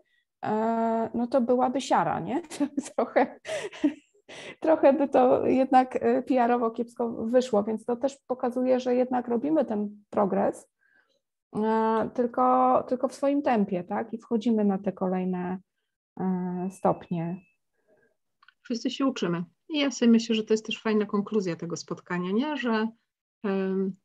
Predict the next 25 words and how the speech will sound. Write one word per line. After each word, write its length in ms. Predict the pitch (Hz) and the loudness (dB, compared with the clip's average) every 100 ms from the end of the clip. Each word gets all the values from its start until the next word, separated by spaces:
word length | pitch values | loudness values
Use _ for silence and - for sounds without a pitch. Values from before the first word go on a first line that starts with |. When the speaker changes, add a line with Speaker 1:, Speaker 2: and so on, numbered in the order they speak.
| - | -6
Speaker 2:
że 240 | 196 202 233 | -2 -2 -4
dajmy 460 | 208 240 381 381 | -2 2 4 4
sobie 240 | - 175 165 | 2 -4 -4
też 180 | 175 | -6
taką 280 | - 175 202 | -6 -4 -4
przestrzeń, 480 | 196 185 - - 190 | -4 -8 -8 -4 -2
żeby 160 | 185 170 | -2 -6
się 140 | - | -10
po 100 | 233 | -10
prostu 320 | - 165 - | -8 -10 -10
tego 220 | 175 180 | -6 -2
nauczyć 560 | 185 190 240 - 226 - | -2 -2 -6 -8 -12 -6
i 80 | 202 | -4
pytajmy 640 | 190 226 - _ 254 233 202 | -2 -4 -6 _ 4 6 6
ludzi, 340 | 165 160 170 | 2 -2 -8
bo 100 | 180 | -4
oni 220 | 196 214 | 0 0
są 160 | 208 196 | 0 -4
mądrzy. 300 | 175 160 170 | -4 -6 -4
Ludzie 220 | 190 196 | -2 0
nam 120 | 196 | 0
naprawdę 400 | 196 190 185 185 | 0 -4 -8 -10
powiedzą, 380 | 180 175 170 180 | -6 -6 -4 -6
czego 220 | 175 180 | -8 -8
potrzebują. 520 | 180 - 190 185 202 | -8 -8 -4 2 2